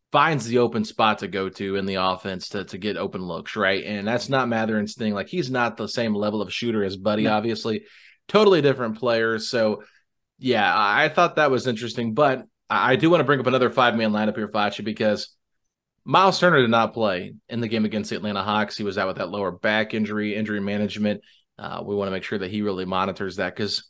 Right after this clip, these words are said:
Speaker 1: it, it's been pretty serious. But in nine minutes of play, which is not a lot,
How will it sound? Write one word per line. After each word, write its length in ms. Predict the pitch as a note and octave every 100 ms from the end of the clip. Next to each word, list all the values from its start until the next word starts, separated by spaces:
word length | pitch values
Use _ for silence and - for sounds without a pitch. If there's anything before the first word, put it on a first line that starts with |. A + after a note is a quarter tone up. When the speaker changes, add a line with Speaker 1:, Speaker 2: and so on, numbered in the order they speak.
| _ _
Speaker 1:
it, 100 | -
it's 240 | A2 A2 G#2+
been 180 | A2
pretty 160 | G#2+ F#2
serious. 460 | - C3 A2+ F#2+ -
But 260 | G#2 F#2+ - _ _ _
in 160 | G3 G#3
nine 280 | D#3 E3 E3
minutes 240 | D3+ F3
of 100 | G3+
play, 240 | C3+ G#2
which 180 | A#2+ A#2
is 120 | A2
not 260 | A2 G2 A2
a 60 | D#3+
lot, 420 | B2+ F#2+ G#2